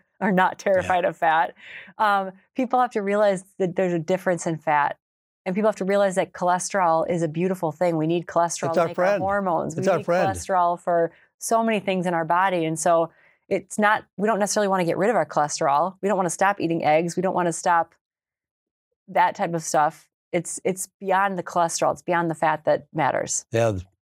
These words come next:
Speaker 2: there are days that I eat up to ten eggs a day.
Speaker 1: <laughs> Oh my
Speaker 2: Well,
Speaker 1: gosh.
Speaker 2: it's my lifestyle, you know. It, uh,
Speaker 1: Ten?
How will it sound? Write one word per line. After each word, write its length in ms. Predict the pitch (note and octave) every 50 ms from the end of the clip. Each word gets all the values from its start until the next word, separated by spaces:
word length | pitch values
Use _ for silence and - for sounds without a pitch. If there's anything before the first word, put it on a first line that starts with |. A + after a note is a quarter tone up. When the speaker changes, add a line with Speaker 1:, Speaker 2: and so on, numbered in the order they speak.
| _ _ -
Speaker 2:
there 120 | B2 D3
are 120 | F3+ F#3 E3
days 300 | C3 C#3 C#3+ D#3 D3+ A#2+
that 120 | A#2+ A2+
I 120 | A#2 A#2+ B2
eat 140 | B2 A#2+
up 120 | A#2 - -
to 100 | - -
ten 180 | - - A2 A2+
eggs 220 | A2+ G#2 G2+ F2
a 80 | G#2 G2+
day. 280 | G2+ G#2+ G2 F#2+ F2 - - -
Speaker 1:
<laughs> 100 | - A#3 - - - - _ _ -
Oh 60 | A3+ -
my 240 | D#4 C#4+ G#3 G#3+ G#3+ - -
Speaker 2:
Well, 300 | E3+ F#3 G#3 G3+ E3+ -
Speaker 1:
gosh. 160 | A3 G#3 - -
Speaker 2:
it's 220 | D4+ E3+ D3 E3
my 140 | E3+ F3 F3+
lifestyle, 720 | E3+ E3+ F#3+ G#3 E3 - - C3 B2 B2 A#2 A2 A2 A#2 A#2
you 80 | B2
know. 200 | A#2+ C#3+ E3 E3+ C#3+
It, 120 | D3 C3+ A2+
uh, 60 | A2+ - - - -
Speaker 1:
Ten? 280 | - C4+ C4+ D#4 E4+